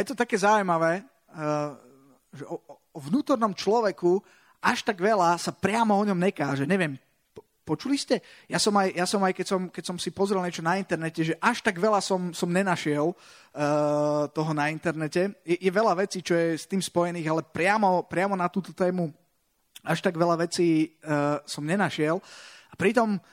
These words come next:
je to po-, podľa mňa dosť kľúčová téma. Ja som chcel trochu, trochu o tom hovoriť dnes. No a ak vás môžem poprosiť, tak poďme začať v,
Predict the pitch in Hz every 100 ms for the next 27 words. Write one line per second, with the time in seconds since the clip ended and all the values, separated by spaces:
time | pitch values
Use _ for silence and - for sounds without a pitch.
0 | _ - 175 180 202 202 196 196 208 202
1 | 180 247 - 220 - 202 180 185 180 160
2 | 147 151 147 165 202 220 - 202 175 -
3 | 208 - 196 175 165 - 208 190 185 185
4 | 156 190 185 156 143 156 - - - -
5 | - _ 160 160 156 156 156 156 151 -
6 | _ - - - 202 233 208 208 208 208
7 | 233 220 175 180 160 - 233 190 180 226
8 | 185 170 - 143